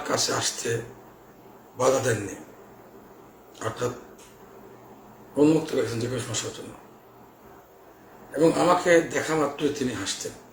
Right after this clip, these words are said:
অর্থাৎ যতবার তাকে দেখেছেন, মানুষ মুচকি হাসি বা মৃদু হাসি দিয়েছেন। তো এটা হলো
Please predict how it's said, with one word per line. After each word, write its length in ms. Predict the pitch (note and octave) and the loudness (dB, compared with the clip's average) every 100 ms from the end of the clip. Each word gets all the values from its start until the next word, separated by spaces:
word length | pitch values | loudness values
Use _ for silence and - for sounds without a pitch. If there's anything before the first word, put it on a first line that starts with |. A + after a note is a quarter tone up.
| - - - - - - - | -20 -20 -20 -20 -20 -16 -6
অর্থাৎ 180 | C#3 | -4
যতবার 320 | A#2+ C#3 E3 F3 | -2 2 4 4
তাকে 200 | - D3+ | 2 0
দেখেছেন, 400 | D3 C#3 C3+ D3+ | 2 0 -2 -2
মানুষ 580 | C3+ C3 B2 B2 - - - - - - - - - | -4 -4 -4 -4 -4 -6 -14 -18 -20 -20 -20 -20 -4
মুচকি 400 | C#3+ - - C3 | -2 0 -2 -2
হাসি 280 | A#2 A#2 B2+ | -2 -4 -4
বা 80 | B2 | -4
মৃদু 260 | A#2 A2+ | -4 -4
হাসি 180 | G#2+ - | -6 -6
দিয়েছেন। 300 | - - - - - - - - - - - - - - - - - - - - - - - - - - - - - - - - - | -8 -8 -8 -10 -20 -20 -20 -20 -20 -20 -20 -20 -20 -20 -20 -20 -20 -20 -20 -20 -20 -20 -20 -20 -20 -20 -20 -20 -20 -20 -20 -20 -10
তো 120 | C3+ C#3+ | 2 4
এটা 260 | C3+ C3+ | 4 2
হলো 400 | C#3 C#3 C3+ E3+ | 4 4 4 0